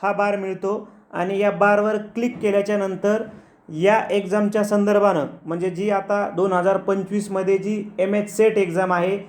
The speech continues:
या एक्झामच्या संदर्भानं ऑनलाइन फॉर्म करण्याच्या, त्याचबरोबर लास्ट डेट,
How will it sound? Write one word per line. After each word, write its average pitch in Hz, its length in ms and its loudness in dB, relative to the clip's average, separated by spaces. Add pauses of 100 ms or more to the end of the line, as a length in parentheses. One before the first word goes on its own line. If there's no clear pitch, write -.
(200)
या 196 180 2
एक्झामच्या 196 520 0
संदर्भानं 196 640 0 (440)
ऑनलाइन 190 500 2
फॉर्म 185 340 0
करण्याच्या, 190 640 -2 (340)
त्याचबरोबर 185 640 2 (120)
लास्ट 170 400 2
डेट, 190 320 0